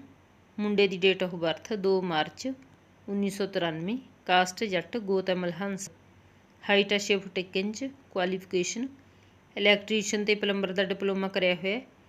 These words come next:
ਆਈ ਟੀ ਆਈ ਦੇ ਵਿੱਚ। ਮੁੰਡਾ ਦੁਬਈ ਗਿਆ ਹੋਇਆ, ਹੈਵੀ ਲਾਇਸੈਂਸ ਬਣਿਆ ਹੋਇਆ ਟਰਾਲੇ ਦਾ, ਟਰਾਲਾ ਚਲਾਉਂਦਾ ਹੈ।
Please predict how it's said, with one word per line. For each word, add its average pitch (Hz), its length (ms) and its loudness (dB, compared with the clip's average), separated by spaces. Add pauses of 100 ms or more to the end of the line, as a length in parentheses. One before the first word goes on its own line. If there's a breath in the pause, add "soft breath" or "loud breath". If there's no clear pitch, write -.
(360)
ਆਈ 190 180 4
ਟੀ 196 140 4
ਆਈ 196 160 8
ਦੇ 180 180 -6
ਵਿੱਚ। 196 320 -4 (1040)
ਮੁੰਡਾ 214 280 2
ਦੁਬਈ 202 300 2
ਗਿਆ 185 200 2
ਹੋਇਆ, 202 260 -6 (800)
ਹੈਵੀ 202 300 4
ਲਾਇਸੈਂਸ 202 520 2
ਬਣਿਆ 185 240 0
ਹੋਇਆ 190 140 2
ਟਰਾਲੇ 185 400 2
ਦਾ, 240 140 -4 (180)
ਟਰਾਲਾ 185 320 4
ਚਲਾਉਂਦਾ 170 400 -6
ਹੈ। 240 100 -10